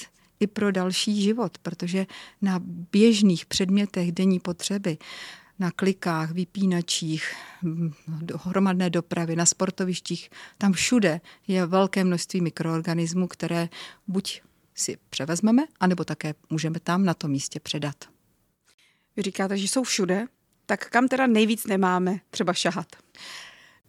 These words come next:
Speaker 1: No, tak to my musíme v podstatě šahat, ale když už šáhneme, tak bychom si měli po tom kontaktu s těmito předměty umýt ruce. To je úplně základní pravidlo. Nejčastější místa, která jsou, jsou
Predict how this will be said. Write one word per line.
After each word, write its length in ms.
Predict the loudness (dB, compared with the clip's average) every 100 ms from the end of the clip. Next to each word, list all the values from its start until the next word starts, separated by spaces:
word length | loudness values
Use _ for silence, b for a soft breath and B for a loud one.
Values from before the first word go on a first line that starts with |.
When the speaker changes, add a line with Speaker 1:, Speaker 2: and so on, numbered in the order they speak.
| 8
Speaker 1:
No, 320 | 10 8 4 -2
tak 220 | 0 0
to 160 | 2 6
my 140 | 10
musíme 460 | 12 12 12 12 12
v 60 | 10
podstatě 440 | 0 -2 -2 0
šahat, 360 | 0 2 0 -4 -2
ale 160 | 2
když 180 | 4 4
už 80 | 4
šáhneme, 580 | 6 6 8 10 10 6 0
tak 180 | -4 0
bychom 340 | 2 6 6
si 140 | 8
měli 420 | 6 8 8 6 2 _
po 260 | 2 2 2 -8 _
tom 180 | 2 4
kontaktu 540 | 6 4 4 0 -2
s 80 | -2
těmito 260 | 0 2 0
předměty 540 | 0 2 2 2 -2
umýt 320 | 2 0 2
ruce. 360 | -2 0 -2 -4 -8 -6
To 80 | -4
je 60 |
úplně 320 | -2 2 2
základní 460 | 2 0 -2 0 0
pravidlo. 480 | 0 -2 -2 -4 -6 -10 B B B B B
Nejčastější 920 | 8 8 8 6 4 4 4 4 6
místa, 460 | 8 6 4 -2 -2
která 340 | -4 0 0
jsou, 420 | 0 2 2 0 -4 -12 _
jsou 300 | -4 -2 -2